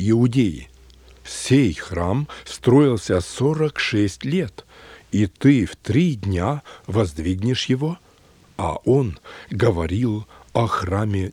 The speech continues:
тела своего. Когда же воскрес он из мертвых, то ученики его вспомнили, что он говорил это, и поверили Писанию и слову, которое сказал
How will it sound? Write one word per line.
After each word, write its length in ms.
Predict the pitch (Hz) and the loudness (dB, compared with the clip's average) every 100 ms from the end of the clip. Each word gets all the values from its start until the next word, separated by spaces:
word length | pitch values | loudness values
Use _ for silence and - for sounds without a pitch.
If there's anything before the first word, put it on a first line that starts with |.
| - | -6
тела 420 | 143 143 110 76 | -4 -2 -4 -10
своего. 580 | - - 85 87 85 87 _ _ _ _ _ _ _ _ _ - - - | -12 -8 -6 -4 -6 -8 _ _ _ _ _ _ _ _ _ -20 -20 -2
Когда 520 | 113 95 107 92 101 | 0 2 2 2 2
же 160 | 110 127 | 2 0
воскрес 680 | 113 - 135 147 139 - - | 0 0 -2 0 -2 -6 -2
он 260 | 139 113 110 | 0 2 -2
из 200 | 110 92 | -4 -2
мертвых, 640 | 95 156 170 - 87 - - - - - | 0 0 -2 -6 -16 -16 -20 -20 -20 2
то 220 | 151 151 | 6 6
ученики 540 | 117 - 95 87 - 170 | 4 0 -2 -2 -2 -2
его 520 | 156 113 92 123 135 - | 0 -2 0 0 0 -8
вспомнили, 880 | - - - 175 175 113 85 71 71 - - | -16 -16 -4 0 2 2 -2 -8 -14 -18 -12
что 460 | - - 107 90 - | -12 0 2 2 4
он 340 | 127 143 127 - - | 4 4 -2 -8 -2
говорил 600 | 120 135 170 185 135 - | 0 2 2 0 -2 -2
это, 420 | 113 110 - - - _ - _ - _ - | -2 -2 -2 -14 -18 _ -20 _ -20 _ -2
и 260 | 131 135 - - | 0 0 -2 0
поверили 680 | 135 110 123 104 85 80 - - | 2 2 -4 -4 -6 -10 -12 -8
Писанию 760 | 90 - 107 117 107 95 90 - - - | -8 -2 -2 -2 -2 -4 -6 -12 -20 -2
и 160 | 160 131 | 2 2
слову, 680 | - 90 117 131 117 104 - - | 0 2 2 2 -2 -6 -8 -16
которое 580 | - 98 110 87 82 78 | -6 -2 0 0 -2 -4
сказал 680 | - - 85 76 85 90 82 | -10 -12 -10 -6 -4 -4 -8